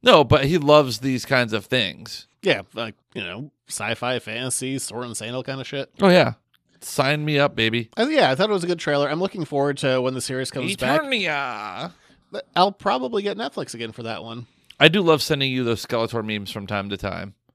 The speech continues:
Speaker 1: Until next time.
Speaker 2: You've never done that. I
Speaker 1: Oh.
Speaker 2: did that once, and it was to you.
Speaker 1: Well, guess who's getting a Skeletor meme tonight, baby?
Speaker 2: So, that was a lie.
Speaker 1: Oh, I sent them to other people.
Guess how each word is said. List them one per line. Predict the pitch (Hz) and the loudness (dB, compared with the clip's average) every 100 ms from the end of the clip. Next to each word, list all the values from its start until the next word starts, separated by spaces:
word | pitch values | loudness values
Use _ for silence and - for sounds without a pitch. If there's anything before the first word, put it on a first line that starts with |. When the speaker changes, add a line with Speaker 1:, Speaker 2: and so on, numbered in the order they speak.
| _ | _
Speaker 1:
Until | - 151 202 269 | -6 -2 2 4
next | 294 285 - - | 4 0 -2 -8
time. | 151 151 147 160 208 254 | -4 0 2 0 -2 -4
Speaker 2:
You've | 143 | -4
never | 139 180 151 | 0 0 0
done | 101 95 | -6 -8
that. | 110 117 | -6 -4
I | 135 | -4
Speaker 1:
Oh. | 139 | -2
Speaker 2:
did | 165 | 0
that | 151 117 | 0 -2
once, | 117 135 143 | -2 -6 -6
and | 135 | -6
it | 127 | -6
was | 120 120 | -6 -10
to | - - 214 | -10 -6 -4
you. | 160 92 85 - _ - | -4 -6 -14 -20 _ -14
Speaker 1:
Well, | 101 | -8
guess | 98 117 | 0 0
who's | 135 110 | 2 -2
getting | 143 120 | -2 -2
a | |
Skeletor | 117 - 147 - 175 | -4 2 2 4 4
meme | 160 180 | 4 2
tonight, | 151 170 196 156 | 2 6 6 6
baby? | 156 165 165 151 - _ _ - | 6 8 8 6 -2 _ _ -12
Speaker 2:
So, | - - 156 139 131 - | -8 0 2 2 0 -4
that | 156 | -6
was | 151 120 | -6 -6
a | |
lie. | 110 120 - 110 123 _ - | -8 -8 -8 -10 -12 _ -2
Speaker 1:
Oh, | 113 107 95 _ _ _ | 2 2 -2 _ _ _
I | - | -6
sent | 110 147 | -2 -2
them | 123 | 0
to | 110 | 0
other | 110 107 | 2 0
people. | 104 101 95 | -2 -2 -4